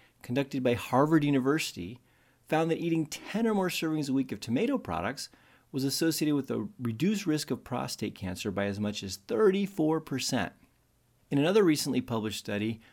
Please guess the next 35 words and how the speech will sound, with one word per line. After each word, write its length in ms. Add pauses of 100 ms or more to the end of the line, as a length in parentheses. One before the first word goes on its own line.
(160)
men 320
who 120
had 100
the 80
highest 540
concentration 800
of 80
lycopene 500
in 80
their 140
body 320
fat 360 (460)
were 200
half 580
as 160
likely 280
to 60
suffer 300
a 60
heart 160
attack 360
when 100
compared 320
to 60
those 300
with 80
the 80
least 260
amount 220
of 40
lycopene 440
in 80
their 100
body 240
fat. 320